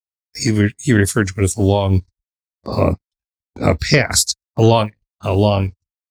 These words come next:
experience of the past, uh, a long memory of it. Most of your, your,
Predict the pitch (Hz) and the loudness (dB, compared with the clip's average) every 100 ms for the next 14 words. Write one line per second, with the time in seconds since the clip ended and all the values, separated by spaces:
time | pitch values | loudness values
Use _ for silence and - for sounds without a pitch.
0 | - - - - - 135 127 110 101 - | -10 0 2 2 2 4 6 6 4 2
1 | - _ _ _ - 101 98 90 - 95 | -4 _ _ _ -6 -6 -4 -6 -4 -2
2 | 87 - - - 98 92 92 104 98 104 | -2 -4 -6 -4 -2 -2 -4 -2 2 2
3 | 95 98 101 113 123 110 90 85 - - | 2 0 2 0 0 -4 -8 -8 -10 -8
4 | - - - - - 120 131 - 117 101 | -12 -12 -20 -8 2 4 4 2 0 0
5 | 107 104 - 104 98 95 | 0 0 -4 -4 -2 -4